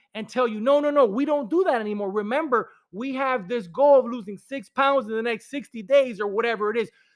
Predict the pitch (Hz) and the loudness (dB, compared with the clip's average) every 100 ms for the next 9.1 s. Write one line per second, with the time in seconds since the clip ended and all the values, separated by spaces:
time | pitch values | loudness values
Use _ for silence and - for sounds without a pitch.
0 | _ - 247 220 _ _ _ - 403 403 | _ -2 0 0 _ _ _ -10 -8 -4
1 | 349 277 - 277 - - 320 285 - - | -4 -4 -4 -6 -6 -2 2 2 0 -6
2 | 440 427 - 311 - - 277 202 185 190 | -2 -2 0 -2 -2 -4 -4 -4 -10 -10
3 | 196 151 135 233 330 349 349 - - - | -10 -12 -6 -2 0 -2 -6 -10 -6 -4
4 | 302 - - 190 - 170 147 170 170 196 | -4 -6 -6 -6 -6 -10 -10 -10 -6 -4
5 | 190 185 190 180 170 151 294 294 208 185 | -4 -10 -10 -10 -10 0 4 4 2 -6
6 | 190 247 294 302 214 302 277 _ _ - | -2 -2 -4 -10 -8 -8 -8 _ _ -10
7 | 196 - 277 269 220 196 185 135 - 403 | -10 -2 -2 0 -4 -8 -14 _ -8 -8
8 | - 339 320 254 - 254 - - 262 349 | -6 -2 -2 -2 -2 -2 -4 -10 6 6
9 | 220 | 6